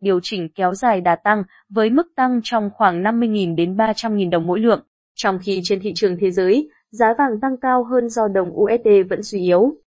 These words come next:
Giá vàng thế giới hôm nay ngày hai mươi hai tháng chín, tính đến đầu giờ sáng, giờ Việt Nam, đang giao dịch quanh ngưỡng một nghìn bảy trăm sáu mươi mốt đô mỗi ao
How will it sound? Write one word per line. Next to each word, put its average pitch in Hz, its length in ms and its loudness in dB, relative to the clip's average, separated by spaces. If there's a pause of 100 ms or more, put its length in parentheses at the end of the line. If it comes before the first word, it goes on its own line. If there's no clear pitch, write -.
(160)
Giá 196 260 2
vàng 226 240 0
thế 196 140 -2
giới 190 160 0
hôm 247 260 -2
nay 247 220 2
ngày 208 260 -4
hai 226 180 -4
mươi 226 120 0
hai 208 200 -4
tháng 190 180 -6
chín, 202 320 -2 (320)
tính 190 180 -2
đến 185 160 0
đầu 226 180 2
giờ 185 180 -2
sáng, 185 400 -2 (240)
giờ 208 200 0
Việt 202 180 -2
Nam, 240 220 0 (240)
đang 247 240 2
giao 247 180 0
dịch 214 240 -8
quanh 208 200 -2
ngưỡng 226 300 0
một 240 180 0
nghìn 185 320 -4
bảy 175 240 2
trăm 202 200 -6
sáu 175 240 -4
mươi 208 140 0
mốt 240 260 0
đô 196 160 0
mỗi 175 180 -2
ao 185 340 -2